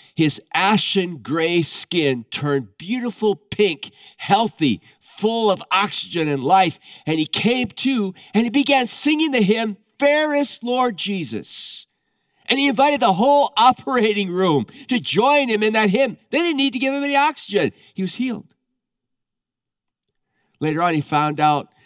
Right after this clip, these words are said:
that about the time that his skin turned healthy, <gasps> and he got his breath, and he, and he just, you know, was very much alive and singing that hymn, his father-in-law, who was a pastor,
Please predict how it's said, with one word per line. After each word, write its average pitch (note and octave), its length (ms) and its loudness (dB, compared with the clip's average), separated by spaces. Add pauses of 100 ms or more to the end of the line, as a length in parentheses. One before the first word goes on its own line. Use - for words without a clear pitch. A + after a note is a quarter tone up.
(140)
that C3+ 120 2
about C#3 280 0
the A#2+ 100 -10
time F3 540 0
that C3+ 160 -2
his B2+ 140 -2
skin F#3 540 -4
turned C#3 300 -4
healthy, A#2 640 -4 (280)
<gasps> - 280 -20
and C4+ 460 -4
he C#3+ 240 4
got E3 280 4
his C#3+ 220 2
breath, C#3 460 -2
and A#2+ 100 -4
he, A2+ 220 -6
and C3+ 120 2
he C3 40 -2
just, D3 300 -4
you D3 40 -2
know, C3+ 100 0
was A2+ 120 -4
very G3+ 400 2
much F#3 380 0
alive D3 560 2
and B2 100 -4
singing D#3 280 -4
that C#3+ 200 -2
hymn, C3+ 240 0
his D3 340 -2 (120)
father-in-law, D#3+ 1120 0
who C3 120 -4
was C3 180 -4
a - 80 -10
pastor, C#3+ 680 -2